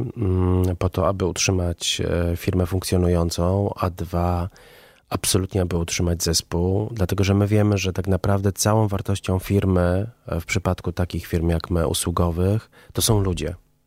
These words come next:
I tak naprawdę stracenie ludzi, e, równa się z, e, przestaniem istnienia firmy,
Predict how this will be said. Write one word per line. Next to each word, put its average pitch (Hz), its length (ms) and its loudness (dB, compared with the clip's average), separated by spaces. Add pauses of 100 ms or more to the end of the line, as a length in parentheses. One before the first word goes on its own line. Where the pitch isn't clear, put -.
(180)
I 95 60 -2
tak 98 140 0
naprawdę 101 680 2 (280)
stracenie 107 540 2
ludzi, 107 560 4 (800)
e, 101 720 4 (120)
równa 113 300 2
się 101 280 0
z, - 300 0
e, 98 420 4
przestaniem 98 760 0 (580)
istnienia 92 420 2
firmy, 71 340 -6